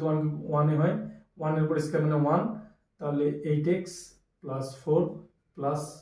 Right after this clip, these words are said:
ষোলো। তাহলে টু এক্স মাইনাস থ্রি, তাহলে এটা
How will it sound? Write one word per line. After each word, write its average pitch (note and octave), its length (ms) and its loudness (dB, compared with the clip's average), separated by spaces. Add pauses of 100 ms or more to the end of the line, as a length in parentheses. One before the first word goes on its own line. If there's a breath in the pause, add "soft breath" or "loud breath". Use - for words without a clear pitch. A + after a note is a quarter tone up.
(1040)
ষোলো। - 240 2 (1300 soft breath)
তাহলে D3+ 220 2 (140)
টু E3+ 100 -6 (160)
এক্স F#3 140 -2 (160)
মাইনাস C#3 300 2 (120)
থ্রি, F#3 220 4 (1120)
তাহলে D3+ 240 2
এটা D3+ 140 4